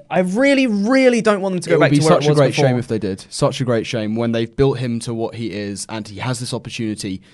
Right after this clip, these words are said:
Speaker 1: to use what he has in the role that he has just carved out for himself so well.
Speaker 2: Mm-hmm.
Speaker 1: Just that,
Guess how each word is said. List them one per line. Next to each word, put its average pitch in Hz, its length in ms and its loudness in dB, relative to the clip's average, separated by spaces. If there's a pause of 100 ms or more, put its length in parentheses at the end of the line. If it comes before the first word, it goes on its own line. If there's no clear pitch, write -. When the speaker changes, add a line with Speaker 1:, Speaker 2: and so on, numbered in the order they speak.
Speaker 1:
to 120 120 -4
use 165 340 2
what 143 160 2
he 123 120 0
has 117 420 -4 (420)
in 160 220 2
the 160 100 4
role 143 360 6
that 127 140 0
he 127 200 0
has 127 100 -4
just - 300 -8
carved 143 460 -2
out 135 160 -2
for 139 100 -8
himself 123 280 -6
so 190 460 2
well. 131 560 2
Speaker 2:
Mm-hmm. 139 280 -4
Speaker 1:
Just 139 300 -4
that, 139 220 -2